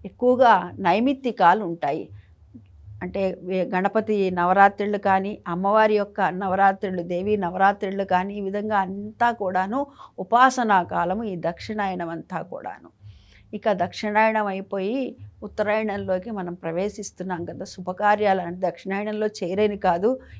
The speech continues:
ఎక్కువగా ఉత్తరాయణంలో శుభకార్యాలు అనేటటువంటిది చూస్తూ ఉంటాం. ఎందుకంటే వాతావరణం మనకు ఎక్కువగా అనుకూలంగా ఉంటుంది కాబట్టి,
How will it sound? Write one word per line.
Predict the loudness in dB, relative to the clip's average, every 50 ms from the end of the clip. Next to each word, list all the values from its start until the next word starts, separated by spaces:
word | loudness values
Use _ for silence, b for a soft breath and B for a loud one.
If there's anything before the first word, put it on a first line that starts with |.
| B -2
ఎక్కువగా | -2 -2 -2 -2 0 2 2 4 4 6 6 6
ఉత్తరాయణంలో | 6 4 2 0 -2 0 2 2 2 2 0 -2 -4 -4 -6 -6
శుభకార్యాలు | -6 -6 -6 -4 -2 0 0 0 2 2 2 2 2
అనేటటువంటిది | 0 -2 -6 -8 -10 -10 -12 -14 -10 -8 -10 -6 -6 -6 -6 -6
చూస్తూ | -8 -8 -10 -10 -10 -10 -10 -10
ఉంటాం. | -8 -8 -8 -8 -8 -8 -8
ఎందుకంటే | -10 -10 -10 -10 -10 -8 -4 -4 -4
వాతావరణం | -4 -2 0 2 2 2 4 4 4 4 6 4 2 2 2 -2 -6 -6
మనకు | -8 -10 -10 -12
ఎక్కువగా | -14 -8 -4 0 0 2 2 0 -2 -2 -4
అనుకూలంగా | -8 -10 -4 -2 0 0 0 0 -4 -2 -2 -2 -2
ఉంటుంది | -2 -6 -10 -10 -10 -8 -8 -8
కాబట్టి, | -8 -6 -6 -6 -6 -8 -10 -10 -10 -10